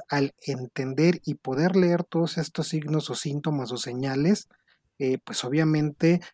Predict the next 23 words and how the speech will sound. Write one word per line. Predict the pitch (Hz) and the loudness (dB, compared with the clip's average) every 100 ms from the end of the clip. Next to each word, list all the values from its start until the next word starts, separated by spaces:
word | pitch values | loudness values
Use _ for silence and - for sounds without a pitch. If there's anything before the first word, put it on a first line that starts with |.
| _ | _
no | 135 139 | -4 -4
quedarnos | - 160 156 151 160 165 170 - - | 0 2 4 4 6 4 4 -2 -6
con | 135 139 | -2 0
estos | - - 151 | -2 -2 0
mitos | 151 147 - 151 | 0 0 -2 -4
que | - 127 | -4 -4
yo | 135 | -4
te | - 147 | -6 -6
comentaba | 147 127 123 - 151 160 151 | -4 -4 -6 -4 0 2 0
de | 127 | -2
que, | - 139 | -4 -4
"Ay, | 143 147 147 131 131 | -2 0 0 -2 -6
este, | - - 131 127 123 120 - - - | -6 -10 -6 -4 -4 -6 -16 -18 -10
nos | 127 - | -8 0
quiere | 147 151 | 2 4
ver | 147 143 | 4 2
la | 131 | 0
cara", | - 131 131 123 117 | 0 0 0 -2 -6
¿no? | 117 139 156 - | -6 -6 -8 -4
No, | 139 131 - _ _ | -2 -2 -6 _ _
hacer | 120 - 147 | -8 -2 0
algo, | 139 117 - _ _ _ _ _ _ _ _ _ | 0 -2 -10 _ _ _ _ _ _ _ _ _
¿sí? | - 120 135 | -16 -10 -10